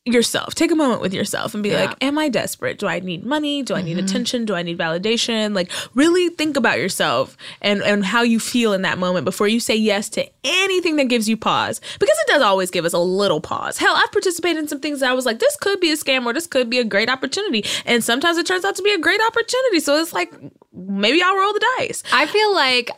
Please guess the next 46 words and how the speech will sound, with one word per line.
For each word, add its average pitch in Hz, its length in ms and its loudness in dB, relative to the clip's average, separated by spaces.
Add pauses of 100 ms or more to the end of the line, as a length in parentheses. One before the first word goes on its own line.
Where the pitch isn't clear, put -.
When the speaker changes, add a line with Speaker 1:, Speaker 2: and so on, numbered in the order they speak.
Speaker 2:
I, 311 400 2
I'm 277 280 2 (240)
naturally 330 920 2
a - 80 -2
fairly 240 460 2
suspicious 180 680 -2
person, 190 680 0 (520)
but 196 320 4 (120)
occasionally 254 720 2
I'll 202 200 2
do 196 180 0
something 202 260 2
and 190 80 0
I'll 185 80 0
be 185 100 0
like, 175 220 -2 (500)
like, 214 160 2
there 226 120 4
was 220 140 2
one 214 180 4
time 226 300 2
that 202 200 2
I, 196 220 -2 (180)
I 196 60 4
agreed 196 340 0
to 220 100 -2
do 190 260 2
this, 170 460 -2 (120)
um, 151 580 -2 (360)
like, 165 420 -2
short 208 260 0
film 214 500 2
with 220 140 0
someone 208 280 2
that 190 100 0
I 175 100 2
had 170 140 -2
just 180 160 -6
met 175 180 0
in 190 80 -2
one 185 100 0
of 165 60 0
my 147 80 -2
improv 175 320 -4
classes. 214 460 -2
Speaker 1:
Mm-hmm. 190 200 -8